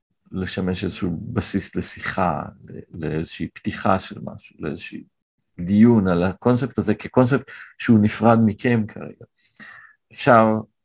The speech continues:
להגיד משהו בסגנון, "הייתי מוכנה לנסות את זה מתישהו", או "זה יכול היה להיות מעניין". ואפשר ורצוי להגיד את זה בטון קליל ואגבי,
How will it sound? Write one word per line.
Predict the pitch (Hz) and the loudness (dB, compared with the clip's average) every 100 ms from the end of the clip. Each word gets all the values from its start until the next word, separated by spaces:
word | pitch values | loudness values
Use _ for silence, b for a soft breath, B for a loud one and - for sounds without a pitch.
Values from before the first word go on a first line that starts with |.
| _ _ _ | _ _ _
להגיד | 98 104 104 113 | 0 2 4 4
משהו | 110 110 | 2 0
בסגנון, | 104 - 101 110 110 113 _ _ _ _ _ _ _ - | -4 -6 0 2 2 0 _ _ _ _ _ _ _ -2
"הייתי | 120 311 | 0 2
מוכנה | - 185 156 | 2 2 2
לנסות | 156 117 135 127 | 2 0 -2 -2
את | 98 | -2
זה | |
מתישהו", | 85 80 85 - 82 76 | -2 -2 -4 -6 -10 -6
או | 92 80 - _ - | -2 -4 -6 _ -8
"זה | 82 | -4
יכול | 82 120 | 0 4
היה | 117 107 | 6 6
להיות | 104 104 | 6 2
מעניין". | 101 90 98 104 - _ B B B B B _ - 87 | 0 0 2 2 0 _ B B B B B _ -10 0
ואפשר | 107 101 - 147 165 | 2 2 2 2 2
ורצוי | 131 113 110 - 185 185 180 | 0 -2 -2 0 2 2 0
להגיד | 104 98 131 | -2 -2 -2
את | 123 | -2
זה | 107 | -2
בטון | 92 101 - 123 135 127 | -2 -2 2 4 2 -2
קליל | - 95 117 120 107 | -2 2 4 6 4
ואגבי, | 87 85 82 92 85 110 151 | 2 0 -2 -4 2 6 6